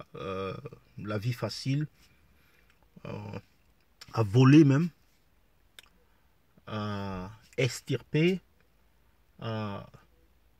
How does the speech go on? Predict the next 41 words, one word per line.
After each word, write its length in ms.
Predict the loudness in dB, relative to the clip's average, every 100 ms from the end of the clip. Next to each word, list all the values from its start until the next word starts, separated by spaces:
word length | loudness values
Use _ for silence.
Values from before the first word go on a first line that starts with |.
| -12
dépouiller 680 | -2 2 2 2 2 2 2 -4 _
certaines 340 | -10 -6 -6 -4
personnes 360 | -6 -4 -4
de 80 | -2
leur 420 | 0 0 0 -6 -8
richesse, 360 | -6 -4 -6 -6
de 80 | -2
leurs 200 | -2 -2
revenus, 400 | -6 -6 -6 -4
de 100 | -2
leur 260 | 0 -2 -6
fortune. 480 | -14 -12 -6 -6 -6 -12 _ _ _ _ _ _ _
Et 160 | -4 -2
aujourd'hui, 440 | -2 -4 -4 -2
se 120 | -2 -2
mettent 220 | -4 -4
à 60 |
crier 440 | -10 -8 -6 -4 -6
sur 200 | -8 -8
tous 120 | -6
les 120 | -6
toits 280 | -4 -6 -6 _ _ _ _
qu'il 120 | -14 -10
faut 120 | -8
qu'on 140 | -8
sauve 200 | -6 -6
des 140 | -6 -8
vies. 80 | -6
Mais 80 | -6
on 60 |
a 40 | -4
quand 120 | -4
même 140 | -4
mieux 160 | -4 -4
à 60 | -4
faire. 320 | -2 -2 -4 _ _ _ _ _ _ _ _ -6
On 120 | 0
a 60 | 4
mieux 180 | 4
à 60 | 4
faire. 300 | 2 -2